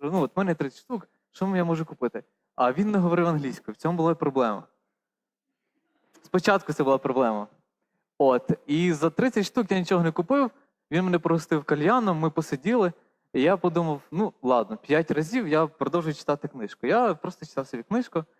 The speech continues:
і тут через півгодини в цей ресторан заходять двоє чоловіків в костюмах такі, напівсерйозні. Вони сідають напроти мене і дивляться.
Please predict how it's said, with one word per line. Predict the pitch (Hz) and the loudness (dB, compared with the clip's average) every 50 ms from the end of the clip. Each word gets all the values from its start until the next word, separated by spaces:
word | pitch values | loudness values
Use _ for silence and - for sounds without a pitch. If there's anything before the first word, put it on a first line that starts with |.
| _ _ _ _ - | _ _ _ _ -6
і | 175 | -6
тут | - - 220 196 196 | -4 -4 -4 -2 -2
через | - 196 175 170 | 0 0 -2 0
півгодини | - 196 190 170 165 160 156 220 254 254 220 185 - _ _ _ _ _ _ | 0 0 0 2 0 0 0 0 0 0 0 -2 -4 _ _ _ _ _ _
в | - | -2
цей | - 175 180 | 0 0 0
ресторан | 175 165 - 165 180 214 226 185 | 0 0 -2 0 0 0 0 0
заходять | 160 151 - 175 165 160 151 131 | -2 -2 -2 -2 -2 -2 -2 -4
двоє | 135 143 156 151 | 0 0 0 0
чоловіків | 143 - - 135 131 135 156 170 - 262 226 175 | 0 -2 -2 -2 -2 -2 -4 -4 -4 -4 -6 -6
в | - | -8
костюмах | - - 135 - - - 240 233 190 165 - | -8 -8 -8 -6 -2 -2 -2 0 -2 -4 -6
такі, | _ - 160 - 135 131 - _ _ _ _ _ _ _ - | _ -16 -12 -10 -10 -10 -10 _ _ _ _ _ _ _ -6
напівсерйозні. | 143 147 143 - 160 151 - - 135 139 185 226 247 233 180 160 151 151 - _ _ _ _ _ | -4 -4 -4 -4 -8 -6 -4 -2 0 2 4 4 4 2 0 -2 -4 -6 -8 _ _ _ _ _
Вони | 127 147 185 196 | -2 0 0 0
сідають | - - 147 190 220 220 - 185 156 - - | -2 0 0 2 2 2 -2 -6 -10 -8 -6
напроти | 151 151 147 156 151 - 135 - - | -6 -4 -2 -2 -2 -2 -4 -6 -6
мене | 247 214 156 123 - | -6 -6 -6 -6 -6
і | - 135 | -6 -6
дивляться. | 139 151 143 127 117 113 - - 117 110 | -2 -2 -2 -2 -2 -6 -6 -8 -14 -14